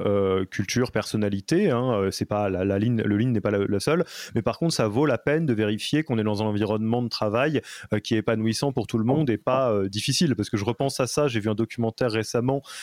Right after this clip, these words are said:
euh, sur, euh, un alpiniste qui a fait, je crois, euh, les quatorze sommets au-dessus de, de six mille mètres, euh, en, en très peu de temps. Euh, et ce qui est rigolo, c'est qu'à la fin du film, quand il l'a fait, il dit, « Bon, bah, je fais quoi maintenant, quoi ? Faut que je fasse plus dur. »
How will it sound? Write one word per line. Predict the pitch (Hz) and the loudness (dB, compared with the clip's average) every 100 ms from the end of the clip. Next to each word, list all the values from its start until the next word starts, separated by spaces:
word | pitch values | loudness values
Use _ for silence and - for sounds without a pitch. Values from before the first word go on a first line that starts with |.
| - 107 | -6 -2
euh, | 104 | 0
sur, | 98 - 113 104 | -2 -2 0 0
euh, | 98 101 | 0 2
un | |
alpiniste | 107 - 117 127 - | 0 -2 -2 -2 -2
qui | - | -6
a | 98 | -2
fait, | 107 | -2
je | 107 | -2
crois, | - - 123 123 107 | -4 -2 0 2 2
euh, | 98 | 0
les | 101 | 0
quatorze | - 127 - 131 113 110 | -2 -2 0 -2 -2 -4
sommets | - 117 120 127 123 | -2 0 2 2 2
au-dessus | 110 - - 117 | 0 -2 -2 0
de, | 107 98 | 0 0
de | 104 | -2
six | - 120 | -2 0
mille | 117 120 | 2 2
mètres, | 120 123 - - | 2 0 -4 -4
euh, | 98 98 | 0 0
en, | 98 98 | 0 -2
en | 104 | -4
très | - 117 | -2 -2
peu | 117 | -2
de | 107 | -4
temps. | - 151 185 - - - | -2 -2 -4 -10 -16 -4
Euh, | 107 101 - - | -2 0 -2 -2
et | 107 101 - | -2 -2 -4
ce | - | -4
qui | 110 | -2
est | |
rigolo, | 107 147 | 0 0
c'est | 170 117 | 0 0
qu'à | 107 | 0
la | |
fin | 104 | 0
du | 107 | -2
film, | 107 156 | 0 0
quand | 120 101 | -2 -2
il | 110 | 0
l'a | 104 | 0
fait, | - 156 170 - - | 2 0 -2 -6 -8
il | 110 107 | -4 0
dit, « | 143 156 - | 0 -2 -2
Bon, | 143 | 0
bah, | 123 | 0
je | - | -2
fais | - | -2
quoi | 117 | -2
maintenant, | 117 123 170 156 | -2 0 -2 0
quoi ? | 104 | -4
Faut | - | -4
que | - | -4
je | |
fasse | 117 | -4
plus | - 147 | -4 -2
dur. » | 151 - | -2 -4